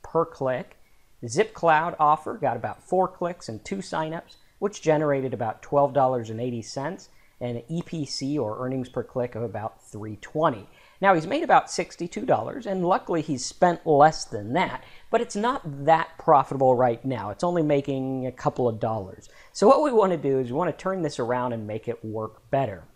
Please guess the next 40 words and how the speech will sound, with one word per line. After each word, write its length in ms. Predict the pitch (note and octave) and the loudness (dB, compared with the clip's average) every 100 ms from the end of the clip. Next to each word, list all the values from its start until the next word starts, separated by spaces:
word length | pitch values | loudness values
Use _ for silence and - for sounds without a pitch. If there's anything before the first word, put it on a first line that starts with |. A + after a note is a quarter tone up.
| _ _ D3+ | _ _ 0
Now, 140 | D#3+ A#2 | 2 2
w-, 260 | C3+ F3+ | -2 -4
first 320 | - A#3+ D#4+ F4+ | 2 2 2 -4
and 100 | - | 2
foremost, 540 | F#3+ E3 B2 A#2 - | 4 4 2 -2 -6
what 300 | A#2 B2+ F3+ | -4 2 2
I 60 | F3+ | 2
wanna 200 | D3+ B2 | 0 -2
look 300 | B2 C#3+ A2+ | -2 -2 -4
at 240 | G2+ - | -6 -8
is 140 | A#2+ | -8
the 80 | B2 | -8
fact 280 | - F3 - | -4 -6 -6
that 100 | C3+ | -10
he's 120 | A#2 | -6
had 280 | A#2 A2 - | -6 -8 -10
three 240 | C#3+ F3+ | -8 -6
hundred 360 | F#3 E3+ D3 A2+ | -4 -4 -6 -8
clicks, 520 | - D#3+ G#2+ A2+ - - _ _ | -2 0 0 -6 -16 -20 _ _
and 160 | C3 C3 | -8 -4
only 460 | C#3 G#3 B3 A3+ E3+ | -2 -2 -2 -2 0
about 360 | D3 C3+ - | 0 -2 -4
seventy 680 | - - C#3+ D#3+ F3+ D3 A#2+ | -10 -6 -4 -2 -2 -2 -2
of 120 | A2 | -6
them 160 | G#2+ G#2+ | -10 -12
have 160 | A2+ | -10
actually 360 | A#2+ B2 - - | -8 -10 -10 -10
clicked 460 | - - D3 - - - | -10 -4 -4 -4 -14 -6
on 260 | C3 C3 | -4 -4
the 160 | B2 G#2+ - | -6 -8 -8
offers. 680 | A2+ A#2+ - - - - _ _ _ - | -8 -8 -10 -16 -18 -20 _ _ _ -4
Okay, 200 | G3 G3 | -2 2
that's 260 | C#4+ - | 0 0
a 80 | F4 | -4
sign 380 | - F3 F3 F3 | 0 0 2 2
of 80 | C3+ | 2
a 60 | |
lot 340 | B2+ B2 C#3 G3 | 2 2 2 0
of 80 | |
people 420 | - C#3 A#2+ G#2 | -4 -6 -4 -6